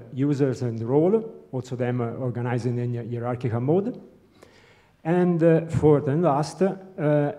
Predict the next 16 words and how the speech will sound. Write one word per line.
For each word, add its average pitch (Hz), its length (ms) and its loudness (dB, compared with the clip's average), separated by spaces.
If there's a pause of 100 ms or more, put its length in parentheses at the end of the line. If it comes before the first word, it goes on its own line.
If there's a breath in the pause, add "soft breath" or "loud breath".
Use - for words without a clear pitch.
(100)
as 175 180 0
a, 175 180 2
have 156 240 2
a, 147 380 6
um, 131 680 -2
a - 60 -12
plugin 185 320 0
system 175 360 -2
for 135 320 0
the 127 120 -4
developing 135 540 2
on 131 240 -2
of 127 120 -12
custom 131 400 -4
models, 135 500 -2
uh, 147 100 -2